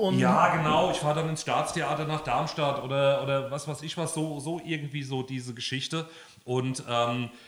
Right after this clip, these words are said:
Speaker 2: äh, dass das, dass das für das Lokale irgendwie vor Ort, weil man natürlich die Leute vielleicht so ein Stück weit auch kennt, aber vielleicht eher die Chance ist, vielleicht, weiß ich nicht, aber auch so ins,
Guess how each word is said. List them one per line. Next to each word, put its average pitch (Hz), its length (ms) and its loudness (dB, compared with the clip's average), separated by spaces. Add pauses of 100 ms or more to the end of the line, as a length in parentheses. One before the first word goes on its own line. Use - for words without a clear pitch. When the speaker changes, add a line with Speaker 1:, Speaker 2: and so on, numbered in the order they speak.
(160)
Speaker 2:
äh, 127 160 -6 (280)
dass 131 200 -4
das, - 320 -6
dass 131 180 -6
das 135 140 -8
für 135 80 -12
das 127 200 -8
Lokale 123 560 0
irgendwie 147 320 -4
vor 131 180 -8
Ort, 147 220 -2
weil 131 160 2
man 185 100 -2
natürlich 156 380 -4
die 143 80 -6
Leute 131 280 -4
vielleicht 135 260 -6
so 143 80 -6
ein 131 80 -4
Stück 131 260 -10
weit 135 120 -8
auch 107 180 -10
kennt, 180 300 -6
aber 120 180 -2
vielleicht 117 360 -6
eher 160 240 0
die 156 140 -4
Chance 135 560 -2
ist, - 580 -4 (300)
vielleicht, 101 580 -2
weiß 117 220 0
ich - 140 -8
nicht, 92 180 -4 (240)
aber 117 260 -2
auch 123 160 0
so 135 180 2
ins, 127 200 0